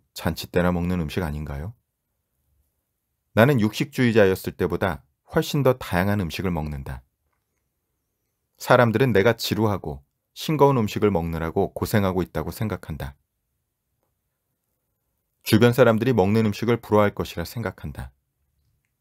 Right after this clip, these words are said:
내가 엄청난 의지의 소유자라고 생각한다. 그러나 이것은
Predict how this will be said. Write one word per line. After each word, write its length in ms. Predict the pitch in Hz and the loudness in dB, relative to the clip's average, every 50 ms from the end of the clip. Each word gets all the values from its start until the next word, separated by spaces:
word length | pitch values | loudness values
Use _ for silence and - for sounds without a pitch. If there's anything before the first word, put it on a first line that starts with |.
| _ _ _ _ _ _ _ _ _ _ _ _ _ _ _ _ _ _ _ _ _ _ _ _ _ _ _ _ _ _ _ _ _ | _ _ _ _ _ _ _ _ _ _ _ _ _ _ _ _ _ _ _ _ _ _ _ _ _ _ _ _ _ _ _ _ _
내가 240 | - 110 107 123 127 | 4 6 8 8 8
엄청난 560 | 98 85 92 92 - 131 127 131 131 135 120 | 6 4 2 -2 -2 -2 0 0 2 0 0
의지의 360 | 90 92 92 - - 110 117 | 0 -2 -2 -2 -2 -2 -2
소유자라고 560 | 117 - 160 160 151 - 104 87 82 73 82 | 0 -2 -2 -2 0 0 -2 -2 -2 -4 -8
생각한다. 680 | - - - 113 101 87 - - 80 73 71 65 65 - _ _ _ _ _ _ _ _ _ _ _ _ _ _ _ _ _ _ _ _ _ _ _ _ _ _ | -8 -8 -8 -8 -8 -8 -10 -10 -12 -10 -12 -12 -14 -16 _ _ _ _ _ _ _ _ _ _ _ _ _ _ _ _ _ _ _ _ _ _ _ _ _ _
그러나 320 | - 104 92 90 95 101 | 0 2 2 4 4 2
이것은 420 | 98 87 92 90 - - 78 65 | 2 0 -2 -2 -2 -4 -6 -8